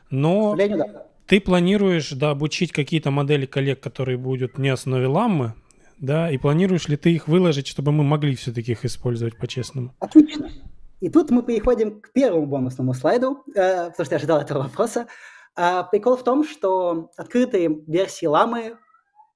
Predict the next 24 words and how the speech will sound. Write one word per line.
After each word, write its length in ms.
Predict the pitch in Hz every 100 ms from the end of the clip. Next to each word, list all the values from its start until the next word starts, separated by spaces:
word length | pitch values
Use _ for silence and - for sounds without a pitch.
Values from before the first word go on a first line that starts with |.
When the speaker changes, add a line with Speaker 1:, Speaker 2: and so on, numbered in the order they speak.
| _
Speaker 2:
отвратительны 720 | 175 - 156 160 226 220 208
в 60 |
русском 300 | 185 208 175
языке. 500 | 165 160 156 120 - _ _ _ _ _ _
Я 120 | 185
не 120 | 254 269
знаю, 420 | 220 269 196 - _ _ _
почему 380 | 175 165 220 226
так 180 | 156 -
вышло. 580 | 196 - 220 139 131 _ _
Казалось 480 | - 175 196 196 170
бы, 140 | 147 147
они 200 | 147 196
собирали 460 | 175 160 170 180
всё 500 | 160 - 170 156 - _ -
по 120 | 170
гайдлайнам, 500 | 156 170 175 180 165
которые 360 | 151 156 170 156
написаны 720 | 147 131 185 156 139 131 127 _ _
в 60 | -
статье 440 | - 165 180 165
про 160 | 147 135
ламу, 540 | 131 214 254 185 - _ _ _ _ _ _
но 520 | 170 156 185 185 180